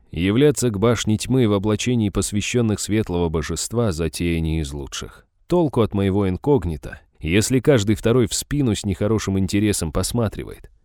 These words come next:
Надо переодеться, и чем раньше, тем лучше. Навстречу проплыло несколько больших лодок, внешним видом напоминавших китайские джонки. Рулевой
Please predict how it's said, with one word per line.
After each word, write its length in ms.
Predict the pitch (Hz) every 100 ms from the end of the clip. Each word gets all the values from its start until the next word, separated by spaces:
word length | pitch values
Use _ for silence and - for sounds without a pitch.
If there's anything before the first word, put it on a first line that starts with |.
| _
Надо 460 | - 82 107 123 120
переодеться, 680 | 101 98 92 110 131 - 113
и 260 | - 139
чем 260 | 120 110 87
раньше, 380 | 78 78 - 78
тем 240 | - 73
лучше. 400 | 65 62 - - - _ _ _ _ _ _ _ _ -
Навстречу 640 | 78 92 - - 170 -
проплыло 440 | 151 131 123 131 120
несколько 500 | 110 113 - 95 95
больших 420 | 87 87 85 -
лодок, 400 | 90 120 113 -
внешним 500 | 90 90 95 - 87
видом 280 | 87 107 101
напоминавших 880 | 92 82 80 82 101 92 95 87 - _
китайские 640 | - 104 98 82 - 90
джонки. 560 | 78 82 95 76 - - _ _ _
Рулевой 480 | 73 85 95 104